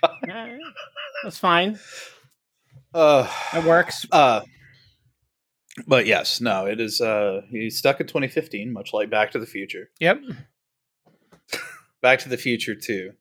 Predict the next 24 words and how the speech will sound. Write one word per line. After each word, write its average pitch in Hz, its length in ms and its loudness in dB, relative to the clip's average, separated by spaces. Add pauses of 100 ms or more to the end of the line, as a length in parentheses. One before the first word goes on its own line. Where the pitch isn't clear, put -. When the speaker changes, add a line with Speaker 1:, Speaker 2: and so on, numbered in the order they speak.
(500)
Speaker 2:
Yeah, 165 240 0
the 170 80 0
Speaker 1:
The 156 60 0
Speaker 2:
worst 196 220 6
Speaker 1:
one 127 160 8
Speaker 2:
of - 60 4
the 170 60 8
Speaker 1:
that - 80 6
Speaker 2:
worst 196 220 6
of 180 120 -4
the 190 80 -6
three. 175 340 -4 (200)
Uh-huh. 170 240 -4 (1200)
Speaker 1:
I 123 120 4
agree, 113 280 4 (120)
yeah, 107 180 -10 (200)
actually. - 480 -16
Speaker 2:
You're 185 160 0
the 135 160 -4
Speaker 1:
Three - 80 -16
Speaker 2:
only 156 280 4
Speaker 1:
was 165 140 10
Speaker 2:
other 160 180 4
person, 127 640 -6